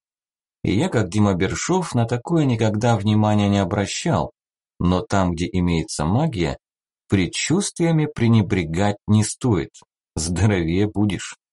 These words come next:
Проигнорировал в своё время нехорошие ощущения от камня обмена душами. Вот и живу теперь, скажем так, интересной жизнью. Действительно интересной, без кавычек.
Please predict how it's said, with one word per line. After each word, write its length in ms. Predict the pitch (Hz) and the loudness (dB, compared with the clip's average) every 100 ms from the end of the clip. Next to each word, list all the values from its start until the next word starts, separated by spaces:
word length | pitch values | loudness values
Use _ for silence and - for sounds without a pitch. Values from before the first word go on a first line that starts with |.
| _ _ _ _ _ _ _ | _ _ _ _ _ _ _
Проигнорировал 840 | 101 92 82 85 98 135 113 90 | 0 0 0 0 2 2 2 0
в 60 | 78 | -4
своё 260 | - 98 | -2 0
время 260 | 95 98 92 | 2 2 2
нехорошие 680 | 92 85 101 98 85 98 90 | 0 0 0 0 0 -2 0
ощущения 800 | 92 87 101 87 - 101 87 87 | -2 -2 -2 -2 0 0 2 0
от 220 | 92 87 - | -2 -6 -4
камня 360 | 98 90 87 | 0 0 0
обмена 400 | 85 85 87 90 | -2 -2 0 0
душами. 560 | 90 110 87 - 80 69 _ _ _ _ | 0 -2 -2 -2 -2 -4 _ _ _ _
Вот 320 | - 98 160 | -2 0 0
и 80 | 208 | 0
живу 260 | 180 143 156 | 2 2 2
теперь, 440 | 151 - 107 82 - _ | 0 0 0 0 -8 _
скажем 600 | - - - 117 95 85 | -12 -10 -4 0 0 0
так, 240 | - 87 - 110 | 0 -2 -2 2
интересной 800 | 95 - 113 98 85 - 95 | 2 2 0 2 0 -2 -2
жизнью. 460 | 98 107 78 73 69 _ _ _ _ _ _ - | 0 0 0 -4 -8 _ _ _ _ _ _ -4
Действительно 680 | 80 135 - 127 110 117 - | -2 -2 -2 -2 0 0 2
интересной, 720 | 120 117 170 90 78 - - - _ | 0 0 0 -2 -2 -8 -12 -14 _
без 320 | 78 78 92 - | -6 -2 -2 -2
кавычек. 600 | 120 117 80 - - | -2 0 0 -4 -8